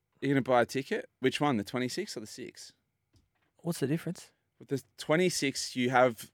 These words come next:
Speaker 1: locked in the Powerball. So whatever that Powerball is that night, you're guaranteed that one.
Speaker 2: Okay.
Speaker 1: And then you just have to pick the other numbers.
Speaker 2: I don't know. Whatever's the easiest option.
Speaker 1: Twenty-six.
Speaker 2: Twenty-six.
Speaker 1: But it costs twenty-six dollars.
Speaker 2: Yeah.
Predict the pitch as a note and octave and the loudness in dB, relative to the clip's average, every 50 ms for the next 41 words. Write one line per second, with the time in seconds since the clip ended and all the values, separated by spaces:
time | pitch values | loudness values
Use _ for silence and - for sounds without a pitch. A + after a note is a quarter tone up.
0 | _ - A2 A2 B2 B2+ B2+ - - - B2 A#2 A2+ G#2 - - A2+ G#2+ G#2+ G#2 | _ -12 -4 2 2 2 2 2 0 0 0 0 0 -2 -2 0 2 2 2 2
1 | F#2+ G2 F#2+ - - A2 A2 A#2 C3 C3+ C3 C3 A2+ A2+ - - - - - B2 | 0 -2 -6 -4 -4 -2 2 4 4 4 4 4 2 2 2 0 -4 -10 -2 2
2 | A2+ A2+ A#2 A2 A2+ A2 A2 A2 G#2+ G2+ G2+ E2+ - G#2 G2+ G2 A2 C3+ C#3+ - | 4 4 4 2 2 0 0 0 2 2 0 0 0 -2 -4 -2 0 -2 0 0
3 | G#2+ G#2+ G2 - G#2 G2+ G#2+ G#2 G2 F#2 - G2 F#2+ F2+ F#2 F2+ C2+ - - D#2+ | -2 -2 0 0 0 0 0 0 -4 -4 -4 -4 -4 -4 -4 -8 -10 -10 -14 -18
4 | C2 - _ _ _ _ _ - C3+ - B2+ B2+ - - - G#2 G#2+ A2 A2 G2+ | -18 -20 _ _ _ _ _ -20 -20 -18 -18 -18 -16 -10 -4 -2 0 0 0 0
5 | G2+ G2+ - G#2 G2 - - F#2+ - A2 F#2+ - F#2+ F#2+ F#2+ F#2 F#2+ F#2 F2+ F2 | -2 -4 -4 -6 -6 -6 -8 -10 -10 -10 -10 -6 -4 -4 -4 -4 -4 -6 -6 -8
6 | E2+ - - - - - - _ _ _ _ _ _ _ _ _ _ - B2+ A#2 | -10 -12 -14 -18 -20 -20 -20 _ _ _ _ _ _ _ _ _ _ -8 -8 -6
7 | G2+ G2 G#2 A2+ A#2 B2 A2 G2+ G2+ G2 F#2+ G2 G2+ G#2 G2+ G2+ F#2+ G2+ - - | -6 -8 -8 -4 -4 -4 -4 -6 -8 -10 -8 -6 -6 -6 -6 -8 -12 -14 -16 -18
8 | - - - - G#2 G#2 _ _ _ _ _ _ _ - B2+ G2 F#2+ F#2 - C3 | -18 -16 -16 -16 -18 -18 _ _ _ _ _ _ _ -10 -10 -10 -8 -8 -8 -10
9 | C3+ A#2+ _ - - A2+ G2+ G2+ A2 - - - _ - - G2 F2+ - A2+ G#2 | -10 -10 _ -12 -12 -12 -12 -12 -12 -16 -18 -20 _ -12 -12 -10 -8 -6 -6 -6
10 | - - - F2+ F#2 - - - - - G#2+ A2 G#2 F2 - - - - _ _ | -6 -8 -10 -10 -10 -10 -12 -16 -12 -8 -6 -6 -6 -6 -8 -12 -18 -20 _ _
11 | _ _ _ _ _ _ _ _ _ _ - F#3+ F#3+ F3+ F3+ | _ _ _ _ _ _ _ _ _ _ -10 -4 -4 -4 -4